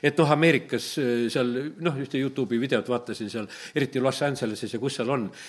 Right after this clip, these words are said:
No näiteks, et, äh, kaubarongisid väga röövitakse seal. Ja niisugune, et, ka-, tohutu jama seal lahti läinud nagu selliselt.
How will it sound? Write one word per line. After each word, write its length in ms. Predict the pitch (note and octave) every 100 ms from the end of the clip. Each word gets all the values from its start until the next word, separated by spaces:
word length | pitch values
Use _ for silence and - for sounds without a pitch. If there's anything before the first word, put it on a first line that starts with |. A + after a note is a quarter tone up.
| -
No 160 | F3 C3+ -
näiteks, 480 | D3 D#3 D3 - -
et, 160 | C#3+
äh, 160 | C3 B2 - _ _
kaubarongisid 720 | - D#3+ C3 C3 A#2 G2 G#2 B2
väga 160 | A#2+ A2+
röövitakse 520 | A2 G2 - - -
seal. 200 | A2 C#3
Ja 80 | A3
niisugune, 360 | C#4 F#3+ D3+
et, 120 | C#3+ D#3 D3
ka-, 140 | F#3 - D#3+ _ _ - -
tohutu 340 | A#3+ F3 D#3
jama 160 | D#3+ B2
seal 120 | A#2
lahti 240 | B2+ C3+ C3
läinud 240 | C3 G2+
nagu 220 | F#2+ F#2+
selliselt. 400 | G#2+ G2 F2+ F2+